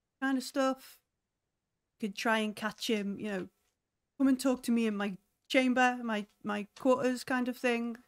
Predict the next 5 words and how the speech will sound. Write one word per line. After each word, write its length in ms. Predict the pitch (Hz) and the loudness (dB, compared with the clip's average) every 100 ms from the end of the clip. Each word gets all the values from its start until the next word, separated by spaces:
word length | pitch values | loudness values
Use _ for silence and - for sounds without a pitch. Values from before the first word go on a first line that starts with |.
| _ _ | _ _
like, 240 | 202 190 - _ | -6 -6 -10 _
calm 240 | - 214 214 | -4 0 2
heads 580 | 214 214 208 - - - _ _ _ _ _ _ _ | 2 2 0 -6 -8 -10 _ _ _ _ _ _ _
situation. 760 | 220 - 220 220 - 220 220 220 _ - | -8 -2 0 0 0 0 -2 -6 _ -10
Um, 680 | 202 196 - - - 196 | -8 -4 -2 -2 -4 -6